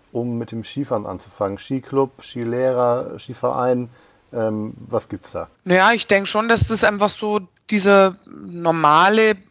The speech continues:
Speaker 2: grad wenn man in den Bergen geboren ist, also ich kann jetzt nur für mich sprechen, ich hatte natürlich das Privileg, äh, in Garmisch-Partenkirchen geboren,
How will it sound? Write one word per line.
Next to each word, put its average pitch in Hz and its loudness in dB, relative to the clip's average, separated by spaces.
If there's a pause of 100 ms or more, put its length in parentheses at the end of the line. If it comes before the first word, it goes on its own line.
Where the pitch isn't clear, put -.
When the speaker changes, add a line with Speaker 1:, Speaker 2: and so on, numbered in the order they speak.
(300)
Speaker 2:
grad 170 2
wenn 185 2
man 180 0
in 175 -8
den 165 -2
Bergen 170 2
geboren 165 0
ist, 165 -2
also 147 -4
ich 160 -12
kann 160 -4
jetzt 156 -8
nur 156 -12
für - -14
mich 165 -8
sprechen, 175 -2
ich 147 -8
hatte 165 -2
natürlich 160 -10
das 160 -8
Privileg, 156 0
äh, 151 4
in 156 -2
Garmisch-Partenkirchen 156 -4
geboren, 165 -6